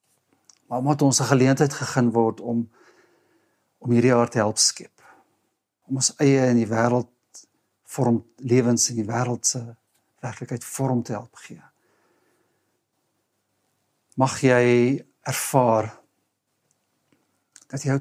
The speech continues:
tyd in God se hand is.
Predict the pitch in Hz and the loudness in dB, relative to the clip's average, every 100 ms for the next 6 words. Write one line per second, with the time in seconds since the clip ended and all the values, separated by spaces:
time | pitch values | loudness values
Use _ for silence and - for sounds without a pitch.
0 | 139 147 139 - - - _ _ _ _ | 0 2 2 0 -10 -20 _ _ _ _
1 | _ _ _ _ _ _ - 139 117 104 | _ _ _ _ _ _ -10 -6 -6 -8
2 | - 131 - - 98 92 87 - | -12 -10 -6 -4 -4 -8 -12 -14